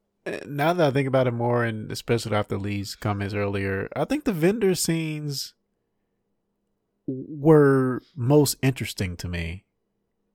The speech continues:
I mean, just the idea of this guy out here on this outpost by himself, um, monitoring this, I s-, guess, system for some reason. I found that very intriguing, and I thought it was cool when he got away in his escape ship. So,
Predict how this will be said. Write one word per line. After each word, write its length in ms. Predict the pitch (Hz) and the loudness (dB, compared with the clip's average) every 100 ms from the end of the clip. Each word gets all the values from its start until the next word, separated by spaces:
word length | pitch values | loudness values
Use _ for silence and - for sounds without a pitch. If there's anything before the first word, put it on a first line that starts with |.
| _ _ 120 | _ _ -4
I 40 | |
mean, 320 | 113 110 110 | -2 -2 -4
just 240 | - 123 123 | -2 0 2
the 60 | |
idea 280 | 113 104 107 | 2 2 0
of 80 | 101 | 0
this 160 | 98 | -4
guy 120 | - 104 | -2 0
out 200 | 98 95 | 0 -2
here 100 | 104 | -4
on 100 | 98 | -4
this 160 | 92 - | -6 -4
outpost 580 | 98 90 - 95 92 - | -2 -2 -4 -4 -6 -2
by 220 | 90 - | 0 0
himself, 840 | 92 85 - 92 87 95 - - _ _ _ _ _ _ _ - | -2 -4 -4 -4 -4 -8 -12 -18 _ _ _ _ _ _ _ -8
um, 460 | 101 92 90 90 - - | -4 -4 -6 -10 -16 -12
monitoring 1120 | 107 98 101 101 101 113 104 101 104 104 104 101 | -8 -4 -4 -4 -4 -4 -2 -4 -8 -10 -10 -6
this, 560 | 101 95 - - - - | -6 -6 -10 -14 -10 -4
I 80 | |
s-, 180 | 101 - - | -4 -4 -8
guess, 180 | 104 110 | -6 -4
system 460 | - 123 - 120 120 | -2 -2 -2 -2 -4
for 160 | - | -2
some 300 | 107 113 117 | -2 0 0
reason. 440 | 120 127 135 139 135 - - _ - | 0 0 2 0 -2 -10 -20 _ -6
I 60 | |
found 240 | - 147 143 | -2 2 2
that 80 | |
very 260 | 117 120 110 | 4 2 2
intriguing, 540 | 104 - 107 104 101 | -2 -2 -2 -2 -4
and 380 | 101 98 95 92 _ - _ _ - | -2 -2 -4 -10 _ -20 _ _ -4
I 60 | |
thought 220 | 110 143 | 2 6
it 40 | 139 | 6
was 120 | 113 | 2
cool 340 | - 139 135 | 0 4 4
when 80 | 113 | 2
he 60 | 104 | 0
got 200 | 107 104 | -2 -2
away 160 | 95 95 | -2 -4
in 80 | |
his 120 | 92 98 | -6 -6
escape 400 | - - 104 - | -6 -2 -4 -4
ship. 380 | - 92 - | -4 -4 -2
So, 480 | - 101 92 95 98 | -4 -2 -2 -4 -6